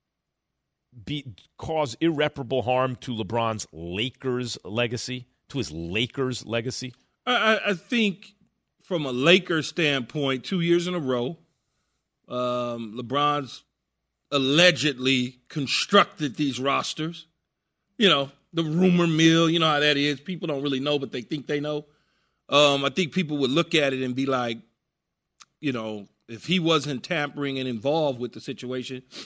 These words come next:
Speaker 2: they wouldn't have these issues. So I think from a Lakers standpoint, people will start to question and scratch their head, especially – if they can't land Kyrie next year.
Speaker 1: See, to me,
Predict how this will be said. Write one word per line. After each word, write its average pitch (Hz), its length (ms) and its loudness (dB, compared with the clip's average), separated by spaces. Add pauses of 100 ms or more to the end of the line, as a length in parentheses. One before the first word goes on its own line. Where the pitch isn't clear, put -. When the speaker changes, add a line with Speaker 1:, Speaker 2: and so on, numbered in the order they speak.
(180)
Speaker 2:
they 139 120 4
wouldn't 143 240 2
have 135 140 -2
these 131 180 -2
issues. 117 420 -8 (880)
So 180 140 0
I 175 80 4
think 175 300 -2
from 160 220 -2
a 123 60 -4
Lakers 202 540 4
standpoint, 151 720 -2 (420)
people 180 240 2
will 151 80 2
start 151 320 0
to 127 60 -8
question 170 540 -2
and 131 160 -6 (420)
scratch 156 400 2
their 139 100 -2
head, 143 280 2
especially – 160 920 0 (720)
if 165 140 0
they 170 120 4
can't 160 300 0
land 156 260 0
Kyrie 151 360 2
next 113 300 -8
year. 98 140 -10 (240)
Speaker 1:
See, 101 240 -8
to 104 140 -8
me, 127 380 -2